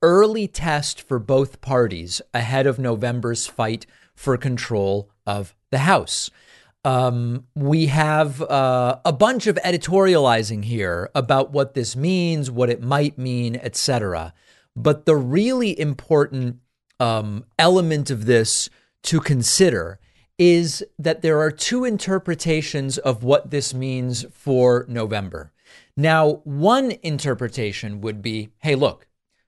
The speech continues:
George Santos won this seat by about seven and a half points in twenty twenty-two. We now have a complete and total flip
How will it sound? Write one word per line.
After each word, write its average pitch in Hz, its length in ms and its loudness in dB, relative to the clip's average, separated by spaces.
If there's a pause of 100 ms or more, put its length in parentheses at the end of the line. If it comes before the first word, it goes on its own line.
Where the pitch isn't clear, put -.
(140)
George 165 280 4
Santos 147 760 -2 (120)
won 135 380 0
this 131 180 0
seat 120 400 -6 (480)
by 120 240 0
about 120 380 -2
seven 165 420 2
and 147 100 -4
a 127 60 -2
half 135 320 -6
points 123 400 -4
in 117 80 -6
twenty 110 300 -6
twenty-two. 95 640 -8 (720)
We 131 180 0
now 143 260 2
have 151 180 2
a 135 60 0
complete 147 460 -2
and 170 140 -2
total 151 320 0
flip 165 480 -2